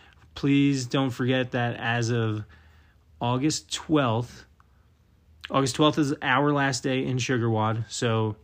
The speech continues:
if you open Sugar Wad on August thirteenth, you will not see the workouts, the class workouts. I said it last time. I said it on Facebook and in different posts as well.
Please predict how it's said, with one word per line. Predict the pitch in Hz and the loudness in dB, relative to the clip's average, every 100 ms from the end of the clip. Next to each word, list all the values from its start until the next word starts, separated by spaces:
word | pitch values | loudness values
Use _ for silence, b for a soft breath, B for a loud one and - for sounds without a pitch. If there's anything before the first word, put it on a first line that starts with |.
| - - | -20 -6
if | 120 120 | -4 -2
you | 123 | -2
open | - 131 127 143 | 0 0 0 -2
Sugar | 123 139 131 | 0 0 0
Wad | 127 123 | 0 0
on | 123 120 | 0 0
August | 117 110 110 - | 0 -2 -4 -4
thirteenth, | 104 - 180 185 - b b b - | -6 -2 0 0 -4 b b b -8
you | 110 135 | 0 4
will | 135 139 | 4 2
not | 127 120 | 0 -2
see | - 131 | -2 -2
the | 120 | 0
workouts, | 113 117 110 101 107 - - b b b b b b b b _ | 0 -2 -2 -4 -4 -8 -12 b b b b b b b b _
the | - | -10
class | 110 117 98 | -2 -2 -2
workouts. | 101 95 90 90 - _ b b b - - | -4 -8 -10 -14 -18 _ b b b -16 -6
I | |
said | 113 127 120 | -4 -2 -2
it | |
last | 117 131 131 | 0 0 0
time. | 135 131 131 | -2 -2 0
I | 123 | -2
said | 113 123 | -2 -2
it | 117 117 - | 0 -4 -4
on | 120 113 117 123 | -2 0 -2 -4
Facebook | - 135 117 135 123 | -2 -2 0 -2 -2
and | 123 | -2
in | 120 | 0
different | 120 120 | 0 -2
posts | 110 127 120 | -2 -2 -2
as | 110 | -2
well. | 117 123 | 0 0